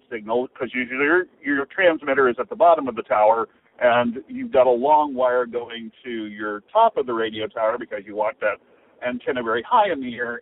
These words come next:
in order to get the best signal out. And that actually re-, is a relationship to what the frequency is that you're, uh, actually broadcasting on. You, you want it a certain, uh, length of, minimum length,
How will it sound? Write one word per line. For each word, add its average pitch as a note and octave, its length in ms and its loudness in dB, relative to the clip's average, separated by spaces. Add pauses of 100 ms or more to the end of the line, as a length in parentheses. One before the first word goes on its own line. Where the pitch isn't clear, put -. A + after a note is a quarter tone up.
in A#2 100 -12
order A2+ 280 -10 (120)
to A#2 80 -18
get G#2 200 -18
the G#2+ 60 -16
best G2+ 260 -4
signal A2 320 -8
out. C3 260 0 (200)
And A#2+ 160 -10
that B2 160 0 (160)
actually B2+ 420 -4
re-, A2 300 -8 (400)
is C3 240 0
a A2 400 -2 (580)
relationship C#3 640 2 (100)
to C#3 100 -6
what B2+ 200 -2
the - 80 -20
frequency B2+ 520 -14
is A#2+ 340 -8
that A#2+ 180 -6
you're, A2 420 -2 (240)
uh, G#2+ 360 0 (400)
actually B2+ 320 0
broadcasting C#3 640 -4
on. B2 320 2
You, A2 440 -4
you B2 140 2
want C3+ 440 0
it A#2 220 -10
a A#2 140 -12 (100)
certain, A#2+ 720 -10
uh, - 120 -20 (260)
length F3+ 260 -8 (140)
of, G#2+ 340 -10 (480)
minimum A#2 640 -4
length, C3 280 -4